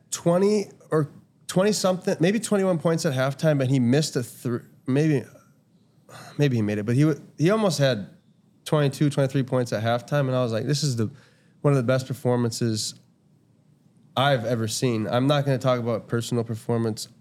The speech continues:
against Cincinnati 'cause I don't really care, but the, we ended up losing that game, but the, the crowd and the atmosphere was probably the best, the, the, like, the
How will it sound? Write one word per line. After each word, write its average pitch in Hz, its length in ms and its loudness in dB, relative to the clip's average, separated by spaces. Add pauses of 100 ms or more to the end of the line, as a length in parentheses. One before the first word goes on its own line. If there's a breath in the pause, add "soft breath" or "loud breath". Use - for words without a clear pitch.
(440)
against 120 380 0
Cincinnati 110 460 -2
'cause 101 120 -10
I 107 60 0
don't 104 100 0
really 104 180 -2
care, 110 240 -2
but 101 200 -4 (560 soft breath)
the, 123 420 2 (540)
we 139 140 2
ended 185 180 2
up - 220 0
losing 160 340 4
that 151 220 2
game, 143 280 2
but 135 180 0
the, 113 320 0 (440)
the 123 100 0
crowd 165 760 0
and 127 140 2
the 117 120 2
atmosphere 151 680 0
was 117 400 -2 (1200)
probably 170 440 0
the 151 100 0
best, 123 440 -2
the, 127 160 0
the, 120 140 -6
like, 117 220 -2
the 110 180 -2